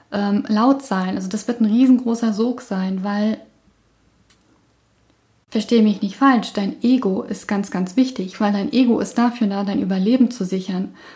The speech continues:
Und das heißt, wann immer du versuchst, etwas zu verändern, wird er Alarm schlagen und wird sagen, „Achtung, Achtung, Hilfe, Überleben ist bedroht, ist in Gefahr, ist zu standhalten, bloß nicht verändern.“ Das ist was ganz, ganz Automatisches, Normales.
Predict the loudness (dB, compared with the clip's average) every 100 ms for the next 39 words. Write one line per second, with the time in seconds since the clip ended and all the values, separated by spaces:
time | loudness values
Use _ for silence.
0 | -6 -4 -2 0 0 0 4 6 6 2
1 | -2 0 -2 -4 -8 -8 -8 -12 -12 -4
2 | 2 2 2 -4 -4 -4 0 2 2 0
3 | -6 -6 -6 -6 -6 2 2 2 0 2
4 | 2 0 2 2 4 2 2 0 -2 -6
5 | -20 -20 -20 -20 _ _ 0 4 6 6
6 | 4 2 -6 -4 -2 -2 -2 -2 -2 -2
7 | -4 0 0 0 -6 -4 -4 -2 -2 -2
8 | -2 -4 -4 -6 -2 0 2 2 0 -2
9 | -4 0 0 0 -4 -8 -14 _ _ _
10 | _ _ _ _ -2 0 0 -2 2 2
11 | 2 2 4 4 2 -2 2 4 2 0
12 | -2 0 2 2 0 -4 -8 -12